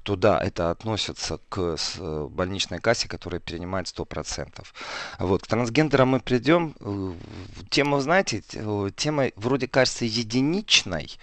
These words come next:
но вы же понимаете, в Германии о единичных темах любят говорить больше всего, вплоть до того, что в школах должны появиться туалеты для третьего пола. А, в, в этом отношении всё общество должно смотреть. Ну, это важно, чтобы не травили ребёнка в любом его состоянии,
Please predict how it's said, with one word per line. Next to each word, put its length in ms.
но 300
вы 160
же 100
понимаете, 560
в 80
Германии 520
о 100
единичных 640
темах 340
любят 240
говорить 400
больше 320
всего, 400
вплоть 200
до 80
того, 260
что 160
в 20
школах 380
должны 340
появиться 540
туалеты 460
для 160
третьего 480
пола. 420
А, 280
в, 460
в 40
этом 280
отношении 560
всё 220
общество 340
должно 360
смотреть. 540
Ну, 220
это 180
важно, 300
чтобы 280
не 120
травили 440
ребёнка 440
в 40
любом 300
его 220
состоянии, 800